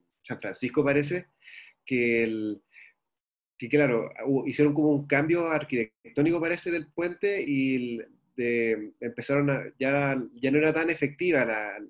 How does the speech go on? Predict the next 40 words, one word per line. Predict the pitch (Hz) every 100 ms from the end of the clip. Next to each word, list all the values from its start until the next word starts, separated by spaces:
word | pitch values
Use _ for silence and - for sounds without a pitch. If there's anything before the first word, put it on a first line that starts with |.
| 117
la, | 113 104 113
la | 110
metodología, | 113 113 110 110 - 143 147 - - -
y | 120
la | 131
gente | 143 160
que | 160
sobrevivía | 151 131 123 120 143 175 156
del, | 156 151 147 131
de | 135 127
la | 123
caída | 127 143 151
del | 147
puente | 147 143
San | 143
Francisco | 139 131 151 151
vieron | 139 147 147
que | 135 120
creo | 131 156
que |
hasta, | 147 - 120
era | 135 147
hasta | 147
la | 135
mitad, | 113 107 131 180 - _ _ _ _ -
decían | 127 147 151
que | 147 139
en | 139 123
el |
momento | 117 113 147 170
en |
que | 151
estaban | 147 165
cayendo | 156 147 160
se | 156
habían | 139 151
arrepentido | 151 131 117 143 151
de | 147
haberse | 135 139 139
tirado. | 127 127 92